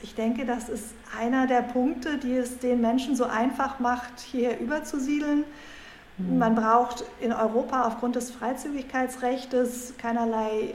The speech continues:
Speaker 1: ähm, Genehmigungen, um umzuziehen, keine Arbeitserlaubnis, ähm, sondern man zieht eben einfach um, sucht sich hier eine Wohnung und meldet sich an.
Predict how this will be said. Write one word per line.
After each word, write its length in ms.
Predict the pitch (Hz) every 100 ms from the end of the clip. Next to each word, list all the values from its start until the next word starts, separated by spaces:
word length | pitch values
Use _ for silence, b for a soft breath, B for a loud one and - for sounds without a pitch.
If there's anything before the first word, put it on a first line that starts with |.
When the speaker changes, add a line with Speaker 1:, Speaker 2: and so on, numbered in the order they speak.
| -
Speaker 1:
ähm, 260 | 208 208 208
Genehmigungen, 720 | 233 240 285 311 311 294 294
um 100 | 269
umzuziehen, 880 | 262 277 285 285 - - 285 277 269
keine 300 | 240 226 -
Arbeitserlaubnis, 1120 | 233 269 262 - 262 254 254 262 262 262 - B B B B B
ähm, 180 | 214 226
sondern 360 | 226 226 226 226
man 280 | 214 220 226
zieht 280 | - 285
eben 300 | - 240 233
einfach 380 | 226 226 220 214 -
um, 260 | 277 370 294
sucht 240 | 262 -
sich 180 | 254 240
hier 140 | 262
eine 260 | 247 240 214
Wohnung 300 | 240 277 285
und 220 | 254 240
meldet 340 | 226 226 233
sich 260 | - 220 -
an. 260 | 220 262